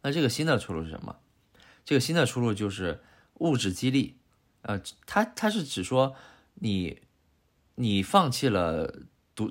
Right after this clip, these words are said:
自-，自我的这个独立性，你服从了这个公司或工厂的这些纪律，那资本会给你这样一个奖励。那这个物质奖励也是一个巨大的陷-，陷阱。这个陷阱是指说，大家不要在意说谁更好，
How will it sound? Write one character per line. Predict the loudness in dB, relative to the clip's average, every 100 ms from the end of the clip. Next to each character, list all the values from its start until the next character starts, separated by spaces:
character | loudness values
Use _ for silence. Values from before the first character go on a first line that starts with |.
| -6
自-， | -2 -2
自 | 2 2
我 | 4 2
的 | 0
这 |
个 | -2
独 | -2 0
立 | 0
性， | 0 -4 -6 -12 _
你 | -4 -2
服 | -2 -2 -2
从 | -2 0 2
了 | 2
这 | 2 -2
个 | -2
公 | -2 -2
司 | -2 -2 0
或 | 2 0
工 | -2 -6
厂 | -6 -8
的 | -8
这 | -4
些 | -4
纪 | -2 -2
律， | -4 -6 -14 -20 -20 _
那 | 0 0 0 -10 _ _
资 | -4 0
本 | 2 2
会 | 0 -4
给 | -2
你 | -4
这 | -2
样 | -2 -2
一 | -4
个 | -2 -2 -2
奖 | -4 -6 -6
励。 | -8 -8 -12 -20 -14 -8
那 |
这 | -2
个 | 0 2
物 | 2
质 | 0
奖 | 0 -2 -2
励 | 2 2 2
也 | -2
是 | -2 -2
一 |
个 | 0
巨 | 0
大 | -2
的 | -2
陷-， | -4 -6 -6
陷 | -6 -6
阱。 | -6 -14 -20 -20 -20 -20
这 | -6 -2
个 | 2
陷 | 2 4
阱 | 2 0
是 | -2 -2
指 | -2
说， | -2 -2 -2 -8 _ _ -20 _ 2
大 | 4
家 | 6 4 2
不 | -2 2
要 | 6 6 4
在 | 4 2
意 | 4 0 -2
说 | -2 0 -2
谁 | -4 -4 -4
更 | -2 -2
好， | -2 -6 -10